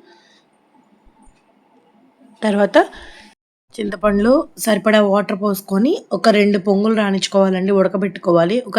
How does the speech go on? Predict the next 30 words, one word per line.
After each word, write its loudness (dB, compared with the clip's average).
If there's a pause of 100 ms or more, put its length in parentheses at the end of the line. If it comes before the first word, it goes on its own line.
రెండు 0
పొంగులు 2
వస్తే -8
సరిపోతుంది. -2 (1040)
చింతపండు 2
ఉడికిన 2
తర్వాత 2 (100)
స్టవ్ 4
ఆఫ్ -2
చేసుకొని 0
చల్లార్చుకోవాలన్నమాట. 0 (640)
ఈలోపు 6 (280)
మనం 2
బాండి 0
తీసుకొని 0 (560)
స్టవ్ 0
on 0 (100)
చేసుకొని -2 (100)
ఒక -6 (120)
రెండు -4
టేబుల్ -2
స్పూన్స్ -6 (180)
ఆయిల్ 0
వేసుకొని, -6 (500)
ఆయిల్ 0
బాగా -4 (100)
హీట్ -2
ఎక్కిన -4 (100)
తర్వాత -6 (1400)
దాంట్లోకి 4